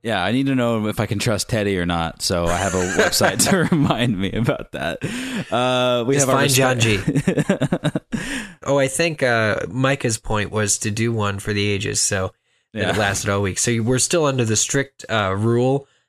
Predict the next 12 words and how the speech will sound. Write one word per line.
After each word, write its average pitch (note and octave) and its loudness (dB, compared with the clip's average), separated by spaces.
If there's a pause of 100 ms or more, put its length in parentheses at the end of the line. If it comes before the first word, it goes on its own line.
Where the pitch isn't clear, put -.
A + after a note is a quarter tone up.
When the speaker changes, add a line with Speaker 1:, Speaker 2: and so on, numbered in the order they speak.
(120)
Speaker 2:
of, G2 0
uh, F#2 0
Micah's A2 -2
Last G2 -2
Threat D3+ -2
that G#2 -2
only G#2+ 2
Speaker 1:
Yep. - -4
Speaker 2:
five-star G#2+ 0
ratings G#2 0
on G2+ -2
iTunes G#2 -2